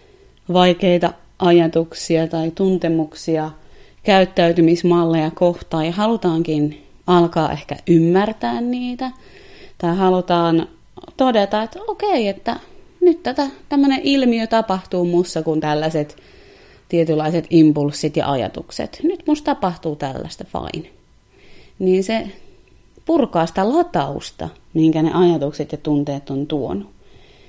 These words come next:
Ja ongelma ei ole siinä, mitä me tunnetaan tai ajatellaan, vaan siinä, että me yritetään kontrolloida sitä, mitä me tunnetaan tai ajatellaan.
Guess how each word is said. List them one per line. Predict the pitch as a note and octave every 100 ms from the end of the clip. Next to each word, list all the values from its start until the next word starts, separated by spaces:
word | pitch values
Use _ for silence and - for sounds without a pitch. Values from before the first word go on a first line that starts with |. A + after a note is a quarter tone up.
| - -
Ja | -
ongelma | D4 D#4 A#3+ G3+ G3
ei | A3 G3
ole | F#3 F#3+ -
siinä, | - A#3 A3 G3 E3+ E3 - _ - - -
mitä | F3 F3+
me | E3+ E3+
tunnetaan | G#3+ G#3 G3+ F3+ F3 E3 E3+
tai | E3 D#3+
ajatellaan, | F#3+ G3+ F3 D3+ D#3 C#3+ C#3 D3 C#3 C#3+
vaan | D3 D#3+
siinä, | F#3+ F3 E3
että | E3+
me | E3
yritetään | F3 E3+ E3 D#3+ E3
kontrolloida | E3 F#3 F3+ E3+ D3 C#3 C3 C3+ D3
sitä, | - E3 D#3+
mitä | F3+ F3 E3+
me | E3
tunnetaan | E3 E3 D#3 D#3+ E3+ E3+ D#3+ D#3+ E3 - - - - -
tai | D#3 D3+
ajatellaan. | E3 D#3 - - F#3+ G#3+ A#3+ -